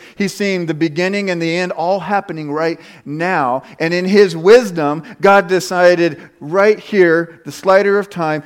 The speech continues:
this is when Christy Pelton is born. Right? This is, this is when T Mast is born. Wait, you know, more, more over here, over here. I don't know. And I am, di-, because there is reason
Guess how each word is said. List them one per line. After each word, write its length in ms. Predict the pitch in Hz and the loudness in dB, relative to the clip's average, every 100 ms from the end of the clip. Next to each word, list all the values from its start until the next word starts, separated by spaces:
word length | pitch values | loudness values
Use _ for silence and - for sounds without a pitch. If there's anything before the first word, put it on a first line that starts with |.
| - | -10
this 320 | 143 220 220 | 4 4 4
is 240 | 190 160 156 | -2 -2 -4
when 300 | 170 170 165 | -4 -4 -6
Christy 400 | - 220 220 - | -6 -6 -6 -8
Pelton 460 | 180 196 139 139 | -2 -2 -4 -10
is 180 | 147 131 | -8 -4
born. 400 | 151 131 110 123 _ _ _ _ _ _ _ _ _ _ _ _ _ _ _ _ _ - | -4 -4 -8 -14 _ _ _ _ _ _ _ _ _ _ _ _ _ _ _ _ _ -2
Right? 420 | 151 170 190 - _ _ _ _ | 0 0 -4 -10 _ _ _ _
This 260 | 170 214 - | 4 4 2
is, 240 | 170 143 _ _ | -4 -4 _ _
this 180 | 185 208 | 0 0
is 140 | 185 175 | 0 0
when 180 | 185 | -2
T 240 | 156 214 202 | -2 -4 -2
Mast 540 | 190 180 165 156 _ _ - | 2 2 0 -4 _ _ -8
is 160 | 147 | -6
born. 160 | 156 147 | -4 -2
Wait, 180 | 139 135 | -2 -4
you 60 | |
know, 180 | 143 117 | -10 -10
more, 240 | 135 131 127 | -12 -12 -10
more 200 | 127 123 | -6 -6
over 160 | 120 | -6
here, 260 | 120 139 139 | -6 -4 -4
over 140 | 117 | -6
here. 200 | 127 127 | -8 -6
I 60 | 127 | -6
don't 120 | 123 | -8
know. 100 | 117 _ _ _ _ _ _ _ _ _ _ _ _ _ _ _ _ _ _ _ _ _ _ _ _ _ _ _ | -12 _ _ _ _ _ _ _ _ _ _ _ _ _ _ _ _ _ _ _ _ _ _ _ _ _ _ _
And 180 | 175 160 - | -6 -6 -6
I 160 | 185 | -4
am, 240 | 214 165 139 | -2 -4 -8
di-, 160 | 156 | -10
because 380 | 156 160 - 151 | -10 -12 -8 -6
there 200 | 160 208 | -4 -4
is 260 | 226 165 127 | -4 -8 -8
reason 680 | 123 175 196 131 101 107 | -10 -8 -8 -12 -14 -16